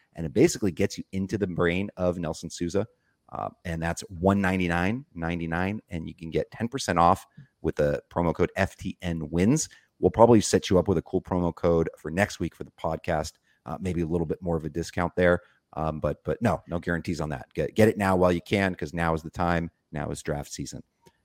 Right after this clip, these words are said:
Uh, before we kinda jump, finish things off with our, um, over-under game, got some season-long props I wanted to tackle with you guys. Um, who, who else do we like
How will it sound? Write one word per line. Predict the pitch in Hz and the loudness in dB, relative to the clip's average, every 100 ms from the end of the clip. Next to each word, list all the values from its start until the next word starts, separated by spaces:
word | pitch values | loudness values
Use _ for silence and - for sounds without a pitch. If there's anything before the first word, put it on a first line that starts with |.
| _ _ - | _ _ -4
Uh, | 90 | 0
before | 87 113 180 | 2 6 6
we | 208 | 6
kinda | - 170 | 4 2
jump, | 117 127 - _ | 6 6 4 _
finish | - 123 - | 2 2 2
things | 113 | 0
off | 95 92 95 | 6 6 6
with | 95 | 6
our, | 87 82 - _ _ - | 6 6 2 _ _ -16
um, | 73 - | -6 2
over-under | 113 127 90 95 92 | 4 4 2 -2 -2
game, | 80 78 | -2 -4
got | 78 82 | -2 -4
some | - | -6
season-long | 73 92 80 82 78 | -8 -8 -4 -4 -6
props | - 80 - | -6 -8 -6
I | 85 | -4
wanted | 82 80 | -4 -4
to | 76 | -8
tackle | - 82 85 85 | -4 -4 -2 -4
with | 76 | -4
you | 78 | -4
guys. | 76 73 - _ _ _ _ - | -2 -2 -4 _ _ _ _ -6
Um, | 95 92 | -4 0
who, | 123 156 | 4 4
who | 165 - | 4 2
else | 117 123 | 4 4
do | - | 4
we | 123 | 4
like | 92 98 - | 6 4 0